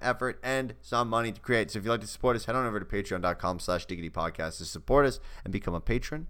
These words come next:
Uh, you can also support the podcast by heading on over to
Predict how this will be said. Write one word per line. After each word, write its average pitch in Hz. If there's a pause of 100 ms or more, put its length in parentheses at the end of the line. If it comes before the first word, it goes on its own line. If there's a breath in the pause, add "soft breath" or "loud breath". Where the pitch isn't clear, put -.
(320 soft breath)
Uh, 110
you 110
can 123
also 139
support 131
the -
podcast 120
by 113
heading 107
on 104
over 98
to 90